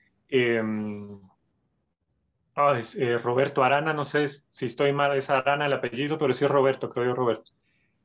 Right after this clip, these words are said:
Y fue, fue fantástico, fue fantástico verle actuar.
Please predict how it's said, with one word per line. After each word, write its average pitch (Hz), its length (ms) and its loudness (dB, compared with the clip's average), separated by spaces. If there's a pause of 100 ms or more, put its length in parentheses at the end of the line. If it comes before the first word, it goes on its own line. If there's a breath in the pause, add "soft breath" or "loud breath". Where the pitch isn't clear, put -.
(840)
Y 151 240 2
fue, 139 340 2
fue - 360 0
fantástico, - 880 -6
fue 139 120 0
fantástico 127 560 -2
verle 123 300 2
actuar. 143 560 0